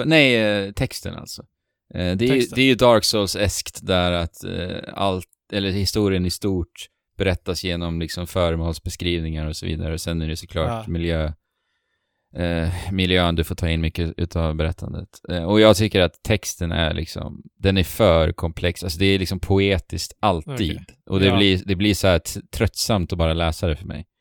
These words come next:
Speaker 1: Och sen ibland så på vissa föremål så kan det vara så här väggar av text. Jag orkar inte.
Speaker 2: Nej, men väggar av text passar sig inte i ett sånt här spel.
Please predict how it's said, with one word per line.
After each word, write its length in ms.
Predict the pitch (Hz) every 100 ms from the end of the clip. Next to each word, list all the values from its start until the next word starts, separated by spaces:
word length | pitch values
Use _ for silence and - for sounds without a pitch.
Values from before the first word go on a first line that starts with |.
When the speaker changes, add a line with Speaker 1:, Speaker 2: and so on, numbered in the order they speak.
| _ _
Speaker 1:
Och 120 | - 90
sen 140 | 101
ibland 320 | 95 107 107
så 220 | 104 95
på 80 | 82
vissa 300 | 95 90 107
föremål 400 | - 92 85 82
så 80 | 82
kan 100 | 87
det 60 | 82
vara 100 | 80
så 100 | 80
här 60 |
väggar 440 | 80 95 85 104 85
av 80 |
text. 340 | 80 92 - -
Jag 180 | 82 -
orkar 300 | 90 - 117
inte. 200 | 71 - _ _ _ _ _ - _
Speaker 2:
Nej, 100 | 147
men 360 | 143 147 202 147
väggar 380 | 190 175 143 160
av 80 | 160
text 580 | - 226 - - -
passar 280 | - - -
sig 180 | 131 135
inte 240 | 127 -
i 200 | 147 147
ett 80 | 147
sånt 160 | - 131
här 100 | 139
spel. 320 | - - 131